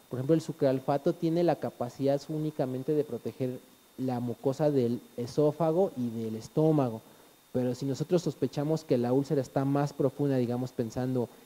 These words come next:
en duodeno o en alguna otra porción del intestino, el sulfato de bario puede ser una opción. Antieméticos también es importante, el citrato de maropitant va a ser el mejor que vamos a utilizar.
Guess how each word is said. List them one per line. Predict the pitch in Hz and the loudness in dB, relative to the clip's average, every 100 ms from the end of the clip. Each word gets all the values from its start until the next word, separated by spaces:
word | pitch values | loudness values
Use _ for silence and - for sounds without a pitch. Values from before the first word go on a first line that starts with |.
| - | -14
en | - 113 | -10 -6
duodeno | 113 117 135 143 139 117 104 - - - | -4 0 2 2 2 -2 -8 -18 -16 -10
o | 110 | -8
en | 113 | -8
alguna | 117 135 143 | -4 -2 2
otra | 147 | 2
porción | - 160 131 135 | 2 -2 -2 0
del | 139 | 0
intestino, | 127 117 107 139 151 | -2 -6 -8 -6 -2
el | 170 | -2
sulfato | - 113 - 127 127 | -4 -8 -8 -6 -4
de | 117 | -2
bario | 113 117 120 - | -2 -4 -6 -4
puede | 113 113 | -4 -4
ser | - 110 | -8 -10
una | 107 | -10
opción. | 101 - 98 107 _ _ _ _ _ _ _ _ _ _ _ _ _ _ _ _ _ _ _ _ _ _ _ _ _ _ _ _ _ | -14 -14 -16 -16 _ _ _ _ _ _ _ _ _ _ _ _ _ _ _ _ _ _ _ _ _ _ _ _ _ _ _ _ _
Antieméticos | 127 131 139 135 147 170 165 147 | -4 -2 2 2 2 0 -4 -2
también | 139 143 147 | -2 0 -2
es | 143 | 0
importante, | 156 139 123 - 156 165 165 160 151 - 123 120 | -4 0 -2 0 0 0 2 2 2 0 -4 -2
el | 117 | -4
citrato | - - 135 151 | -4 0 4 4
de | 131 | 4
maropitant | 117 113 - - 147 160 147 | 2 -4 -6 -2 0 2 0
va | |
a | 139 | 0
ser | 147 | 0
el | 135 117 113 | 0 -2 -4
mejor | 113 - 131 123 | -8 -4 -4 -2
que | 127 | -2
vamos | 120 123 123 | -2 -4 -10
a | |
utilizar. | - 107 110 143 147 151 | -10 -10 -6 -2 -2 -2